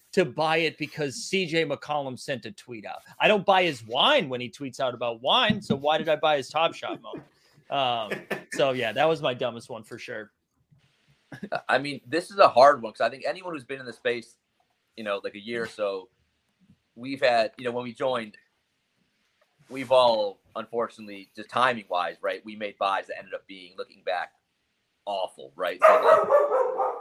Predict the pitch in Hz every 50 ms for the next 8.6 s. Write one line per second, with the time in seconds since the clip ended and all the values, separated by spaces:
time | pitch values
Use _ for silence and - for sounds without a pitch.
0 | - - - - _ _ - 107 104 101 98 98 98 95 - - - - - _
1 | _ - - - 104 117 127 151 160 151 135 - - - - - - - - -
2 | - - 135 127 123 165 196 214 220 185 - - - 180 175 160 - - 156 143
3 | 123 139 131 127 - - - 123 120 117 107 - 117 117 - - 110 107 107 -
4 | 120 110 110 110 - 117 113 113 110 110 104 104 107 107 - - 117 117 117 117
5 | 117 117 117 117 117 - _ _ _ _ _ _ _ _ _ _ _ _ - 107
6 | 107 104 104 104 101 101 98 98 - _ _ _ - 123 123 123 139 147 175 190
7 | 202 190 - 175 147 139 151 139 120 - - 107 123 123 123 139 135 135 131 127
8 | 127 135 139 139 143 147 147 139 - 139 127 123